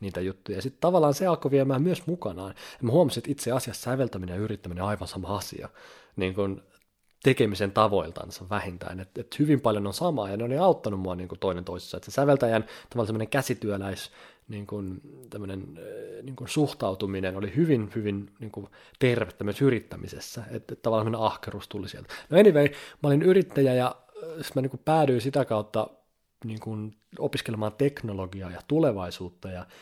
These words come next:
sit tuli ilmi, että on tämmönen tulevaisuusinstituutio Kaliforniassa, missä opetetaan näitä asioita, mitkä oli mun mielestä ihan superkiinnostavia, että miten tekoäly muuttaa maailmaa tai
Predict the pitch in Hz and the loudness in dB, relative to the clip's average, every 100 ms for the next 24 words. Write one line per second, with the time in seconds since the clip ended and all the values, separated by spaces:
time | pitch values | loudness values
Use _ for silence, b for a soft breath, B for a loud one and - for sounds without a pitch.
0 | B B - 139 _ _ _ - 135 139 | B B -8 -8 _ _ _ 2 6 8
1 | 147 123 110 113 113 117 113 113 135 135 | 6 4 0 -2 -2 -2 -2 0 2 2
2 | 104 95 110 - 123 117 - - 101 - | 2 -4 -8 -8 -6 -6 -8 -10 -12 -12
3 | 104 98 - 156 151 98 90 90 - 92 | -12 -10 -2 2 2 0 -8 -10 -10 -10
4 | 95 - 160 170 101 92 85 82 85 90 | -8 -2 2 2 0 -2 -4 -6 -8 -10
5 | - - - - - b b - 104 113 | -12 -14 -16 -18 -20 b b -14 0 2
6 | 110 110 107 101 - 98 - 143 123 123 | 2 0 0 0 -4 -10 -8 -6 -6 -4
7 | 139 120 98 - 104 92 120 117 107 110 | 0 0 -2 -8 -14 -10 -6 -4 0 -2
8 | - 98 98 98 95 98 92 92 92 92 | 0 -4 -2 -2 -4 -8 -6 -6 -6 -10
9 | 90 92 | -10 -10